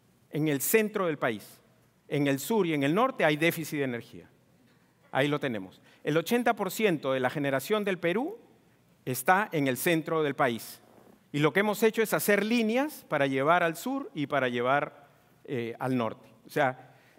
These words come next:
el centro tiene efectivamente sobreoferta,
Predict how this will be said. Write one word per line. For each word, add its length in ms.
el 200
centro 480
tiene 380
efectivamente 880
sobreoferta, 800